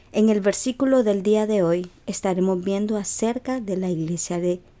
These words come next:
Filadelfia, la cual estaba situada a unos treinta kilómetros al sureste de Sardis.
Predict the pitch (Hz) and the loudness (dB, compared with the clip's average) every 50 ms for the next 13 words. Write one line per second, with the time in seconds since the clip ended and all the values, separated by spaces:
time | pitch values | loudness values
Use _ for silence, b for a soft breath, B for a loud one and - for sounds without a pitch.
0 | - - - _ - 180 156 156 160 160 165 160 151 160 - - - - - - | -20 -20 -20 _ -4 -2 -2 -2 -4 -2 -2 -2 -4 -6 -10 -18 -20 -20 -20 -20
1 | - _ - - - 202 190 185 180 - - - 226 233 226 214 220 B B B | -20 _ -20 -14 -8 -6 -6 -6 -6 -6 -2 -2 0 0 0 -2 -4 B B B
2 | B B B B B 220 208 - - 233 233 262 262 - 285 262 - - 240 226 | B B B B B -4 -2 0 0 2 2 2 0 0 -2 -4 0 2 2 4
3 | 220 214 214 226 - - - 185 175 180 185 202 214 214 - - - - - 214 | 4 4 2 2 0 0 -2 0 0 0 0 0 -2 -2 -4 -8 -8 -4 -2 0
4 | 220 233 240 - 254 254 - - 233 214 202 190 190 190 190 185 - 196 196 190 | 0 0 0 -2 -4 -4 -4 -4 0 2 2 2 2 0 -4 -6 -6 -8 -8 -8
5 | - - - - - 175 175 - - - 180 175 170 165 - - - 175 165 170 | -8 -14 -20 -10 -10 -8 -8 -4 -2 -2 2 2 2 0 0 0 -2 0 0 0
6 | 170 - 214 202 202 196 190 196 - - - | -2 0 0 0 0 -2 -6 -12 -12 -14 -16